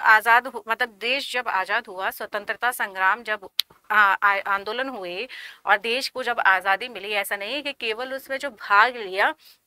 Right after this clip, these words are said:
देश को आजाद कराने में केवल हिंदुओं का, आ, भाग लिया, केवल हिंदुओं के द्वारा यह संपन्न हुआ, या फिर हम कहेंगे कि नहीं मुस्लिमों,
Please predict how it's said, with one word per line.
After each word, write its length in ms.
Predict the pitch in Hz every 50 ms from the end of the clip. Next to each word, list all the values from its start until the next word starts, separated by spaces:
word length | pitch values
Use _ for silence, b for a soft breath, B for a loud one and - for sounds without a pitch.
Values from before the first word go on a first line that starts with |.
| _ _ _ _ _ _ _ _ -
देश 320 | 233 233 214 254 262 247 -
को 120 | - 269
आजाद 400 | 240 226 202 196 196 185 202 -
कराने 400 | - - 196 185 185 180 180 185
में 200 | 190 226 294 339 320 B B B B B _
केवल 260 | - 226 220 240 269 277
हिंदुओं 540 | - - 190 196 202 202 196 220 247 269 294
का, 160 | 285 277 262 262 262 254 B B B B B B -
आ, 160 | 208 214 208
भाग 680 | 208 202 - _ - - - 208 214 214 214 226 226
लिया, 260 | 240 226 226 220 220 233
केवल 280 | - 233 220 233 247 233
हिंदुओं 360 | 214 208 190 185 202 214 233
के 140 | 226 247 226
द्वारा 280 | 208 202 196 202 208
यह 300 | 208 202 202 196 202 208
संपन्न 440 | 220 - 214 196 190 - 196 196 208
हुआ, 400 | 214 196 202 190 196 190 196 208 220 214
या 180 | 214 233 226
फिर 180 | 226 - 247 226
हम 160 | - 226 220
कहेंगे 420 | 220 220 214 208 214 208 208 208 220
कि 120 | 214 214
नहीं 140 | 220 214 220
मुस्लिमों, 440 | 220 208 202 196 - 208 196 196 196